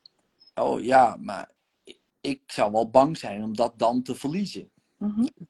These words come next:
Speaker 1: Die, die, die, die s-, ik noem het, laat ik even invullen: superpower even. Eh, kracht
Speaker 2: Mhm.
Speaker 1: in het midden, zei jij. Die
Speaker 2: Mhm.
Speaker 1: kracht in het
Speaker 2: Mhm.
Speaker 1: midden, dat verlies ik. Daar ben ik bang voor. Maar eigenlijk, eh,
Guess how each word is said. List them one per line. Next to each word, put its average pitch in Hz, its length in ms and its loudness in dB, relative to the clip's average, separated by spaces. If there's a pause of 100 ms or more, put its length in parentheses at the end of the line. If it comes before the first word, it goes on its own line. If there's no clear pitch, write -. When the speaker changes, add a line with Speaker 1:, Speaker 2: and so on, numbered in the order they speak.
Speaker 1:
Die, 127 320 2
die, 120 400 -4
die, 110 340 -6
die 120 160 2
s-, - 260 -8
ik 110 200 -2
noem 117 140 6
het, 113 260 0
laat 123 280 6
ik 127 120 -6
even 127 240 0
invullen: 110 640 -4
superpower 92 840 -4
even. - 280 -12
Eh, 113 260 -2
kracht 120 240 4
Speaker 2:
Mhm. 104 100 0
Speaker 1:
in 117 80 6
het 104 120 -2
midden, - 180 -8 (140)
zei - 120 -8
jij. - 160 -12
Die - 120 -18
Speaker 2:
Mhm. 98 80 -6
Speaker 1:
kracht - 280 4
in 135 60 0
het 123 100 0
Speaker 2:
Mhm. 139 80 2
Speaker 1:
midden, 135 260 2 (220)
dat 123 200 2
verlies 202 340 4
ik. 104 240 -10
Daar - 100 -20 (160)
ben 160 120 0
ik 98 80 -4
bang 175 260 4
voor. 113 300 0 (760)
Maar - 180 -10
eigenlijk, 180 840 0 (380)
eh, 113 920 -12